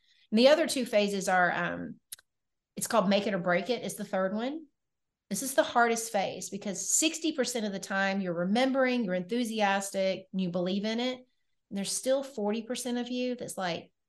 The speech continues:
"Well, now we've hit the real rough spots. Here's the real things that get in your way. And here's the things that aren't going well." And you're still forgetting at times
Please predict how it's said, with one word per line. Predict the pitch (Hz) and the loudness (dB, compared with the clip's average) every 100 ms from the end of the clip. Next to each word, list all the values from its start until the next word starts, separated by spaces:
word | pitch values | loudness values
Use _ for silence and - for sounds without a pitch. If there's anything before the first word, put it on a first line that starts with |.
| _ _ | _ _
"Well, | 165 | 0
now | 196 240 | 2 2
we've | 269 | 0
hit | 226 214 | -2 -4
the | 175 | -4
real | 160 180 160 | 0 0 0
rough | 139 - | -2 -6
spots. | - - - - - - _ _ _ _ _ | -6 -4 -6 -8 -12 -14 _ _ _ _ _
Here's | 254 320 | 2 4
the | 247 | 4
real | 180 196 208 | 2 2 2
things | 202 175 170 | 0 -4 -4
that | 156 | -4
get | 170 | -4
in | 160 | -4
your | 151 156 | -6 -6
way. | 57 50 - - _ _ _ - | -6 -6 -8 -14 _ _ _ -2
And | 202 | 2
here's | 202 269 311 | 4 2 0
the | 277 | -2
things | 254 220 | -2 -2
that | 202 - | -2 -4
aren't | 185 185 175 | 0 0 0
going | 170 156 160 | -4 -4 -4
well." | 147 143 - | -4 -4 2
And | 220 226 | 4 4
you're | 226 | 2
still | 226 - - 269 269 | 0 -2 0 0 0
forgetting | 240 214 202 190 | -2 -2 -2 -2
at | 170 | -4
times | - 160 170 | -6 -8 -8